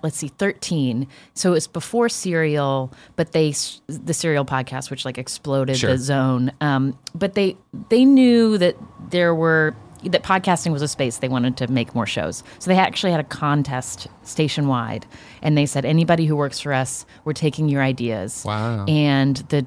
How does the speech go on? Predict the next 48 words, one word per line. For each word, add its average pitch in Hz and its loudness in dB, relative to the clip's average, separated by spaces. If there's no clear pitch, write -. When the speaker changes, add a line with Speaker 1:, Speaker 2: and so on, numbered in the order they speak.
Speaker 1:
the 151 -2
finalists 151 -2
will 139 -6
get 135 -6
to 127 -4
pilot 123 -4
their 92 -8
ideas." 73 -12
So 214 4
it - 6
was 202 6
basically 254 2
like, 151 2
I, 190 -2
I 190 0
was 180 0
kinda 247 2
tired 208 -2
of 202 -8
covering 180 -4
politics, 170 -4
and 170 0
I 165 0
get 180 -6
this - -6
invitation 185 0
in 143 0
my 143 0
email 139 0
inbox 131 -2
that's 131 -10
like, 120 -4
"If 160 -6
you 170 -6
could 156 -6
make 139 -2
up 135 -4
your 143 -4
dream 131 -2
show, 254 2
what 156 2
would 151 -2
it - -4
be?" 143 0
So 180 2
I 180 4
was, 156 -8
it, - -8